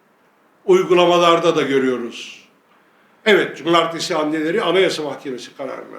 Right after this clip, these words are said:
rağmen her hafta cumartesi günü haklarını kullanmak üzere toplandıklarında polis zoruyla engelleniyorlar,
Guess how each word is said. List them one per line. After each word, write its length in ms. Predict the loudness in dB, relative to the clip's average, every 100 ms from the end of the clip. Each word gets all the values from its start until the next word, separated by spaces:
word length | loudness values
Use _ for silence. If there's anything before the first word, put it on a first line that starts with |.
| -18
rağmen 640 | -18 -6 2 2 2 -6 -18 _ _ _ 0
her 200 | 2 2
hafta 760 | 0 -8 -8 0 2 2 0 -6
cumartesi 680 | 0 0 -2 -10 -12 -14 -14
günü 520 | -8 4 4 4 0 -8 -20 _ -18 -2
haklarını 800 | 0 0 0 4 6 6 4 2
kullanmak 560 | -6 -2 -2 -4 -6
üzere 360 | -8 -8 -8 -4
toplandıklarında 1400 | -4 -2 -4 -4 -6 -8 -8 -6 -6 0 2 2 -2 -8 _ _ _ _ _ _ -4
polis 260 | -2 -2 -4
zoruyla 600 | -8 -6 -4 -6 -8 -8
engelleniyorlar, 960 | -8 -8 -6 -4 -4 -4 -4 -2 -4